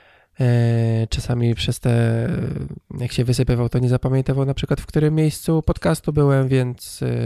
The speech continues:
przez lata zaczął mnie później irytować. No i trzeba było się przesiąść. Przesiadłem się na Overcast,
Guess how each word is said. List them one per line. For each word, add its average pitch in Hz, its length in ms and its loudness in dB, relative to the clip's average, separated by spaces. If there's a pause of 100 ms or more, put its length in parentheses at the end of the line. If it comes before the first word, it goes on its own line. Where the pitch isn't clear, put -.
(340)
przez - 340 -2
lata 117 440 0
zaczął 117 320 -4
mnie 120 180 -4
później 123 380 -2
irytować. 151 600 0 (800)
No 156 100 0
i 175 80 2
trzeba 143 240 0
było 135 180 2
się 139 120 0
przesiąść. - 520 -4 (400)
Przesiadłem 156 460 0
się 143 160 2
na 131 300 2
Overcast, 127 800 0